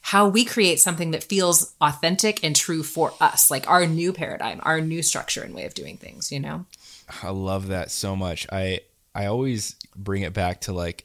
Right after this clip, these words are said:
Speaker 2: a lot of times, you know, one person in the relationship will be like, "Well, my parents always want us to come home for Christmas or for
Speaker 1: Hmm.
Speaker 2: Thanksgiving or for whatever," you
Speaker 1: Mm-hmm.
Speaker 2: know? And I'm like, in my mind, I'm like, "At some point, y'all gotta kind of build your own rituals, right?"
Speaker 1: Yes.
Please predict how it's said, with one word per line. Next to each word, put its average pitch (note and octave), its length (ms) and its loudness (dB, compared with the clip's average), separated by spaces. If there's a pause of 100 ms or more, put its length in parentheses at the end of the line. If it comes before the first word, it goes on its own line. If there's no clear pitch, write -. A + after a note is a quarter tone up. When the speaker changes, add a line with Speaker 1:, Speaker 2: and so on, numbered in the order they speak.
Speaker 2:
a G2 80 -8
lot F#2+ 220 -4
of G2 60 -4
times, F2+ 520 -8
you F2 120 -10
know, D#2+ 240 -8 (340)
one G#2+ 180 -2
person G2+ 300 -4
in - 40 -2
the F2+ 40 -2
relationship F#2 240 -4
will F2+ 80 -8
be F#2 100 -6
like, E2+ 180 -6
"Well, F2+ 80 -8
my A2 100 0
parents A2+ 280 -4
always G2 240 -4
want F2+ 160 -4
us - 80 -6
to - 60 -10
come F2+ 160 -6
home F2+ 160 -4
for - 80 -12
Christmas - 520 -8 (120)
or F3+ 60 -2
for E3+ 140 -2
Speaker 1:
Hmm. E3+ 40 -4
Speaker 2:
Thanksgiving E2+ 480 -4
or - 60 -10
for - 120 -10
whatever," D#2+ 300 -4
you C#3+ 80 -2
Speaker 1:
Mm-hmm. E3 220 -2
Speaker 2:
know? - 120 0 (480)
And A#2+ 80 -2
I'm A#2+ 120 0
like, A#2 260 -2 (380)
in B2 100 0
my D#3 140 4
mind, F#3+ 180 2
I'm C3+ 80 2
like, B2 160 0
"At B2 80 -6
some A3+ 240 0
point, - 320 -4
y'all D#3 240 0
gotta F#3 240 -4
kind D3 180 -6
of A2 160 -4
build A#2+ 280 0
your A#2+ 180 0
own A#2+ 540 -2 (500)
rituals, - 720 -4
right?" G2+ 160 -2
Speaker 1:
Yes. - 480 0